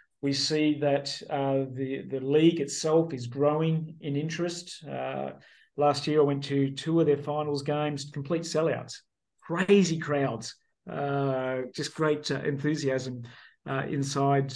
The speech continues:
uh, the basketball, uh, network there in Jakarta.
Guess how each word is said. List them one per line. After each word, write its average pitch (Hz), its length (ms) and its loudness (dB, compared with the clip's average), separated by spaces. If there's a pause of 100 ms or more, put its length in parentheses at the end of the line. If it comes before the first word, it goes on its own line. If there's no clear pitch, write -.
uh, 131 640 -6 (280)
the 139 120 0
basketball, 139 600 4
uh, 135 80 0
network 139 440 0
there 139 260 2
in 139 220 -6
Jakarta. 147 560 -2